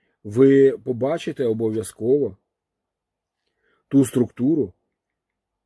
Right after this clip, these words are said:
Е, мене досліджували цілі групи і потім прийшли до мене, е, навчатися. І вони підтвердили, що так, ви не збираєте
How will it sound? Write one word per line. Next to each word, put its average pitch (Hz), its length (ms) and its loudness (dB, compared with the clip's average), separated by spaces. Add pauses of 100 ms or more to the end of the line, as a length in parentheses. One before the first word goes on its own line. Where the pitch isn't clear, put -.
(760)
Е, 120 320 4
мене 143 260 2
досліджували 139 640 -2
цілі 139 280 -6
групи 123 420 -4
і 107 180 -8
потім 123 280 -6
прийшли 117 380 -4
до 120 140 -2
мене, 113 380 -4 (500)
е, 104 100 -10
навчатися. 110 720 -8 (1300)
І 120 60 -2
вони 135 240 4
підтвердили, 139 800 -4 (360)
що - 240 -14
так, 139 260 -8
ви 117 220 2
не 123 120 2
збираєте 113 760 -4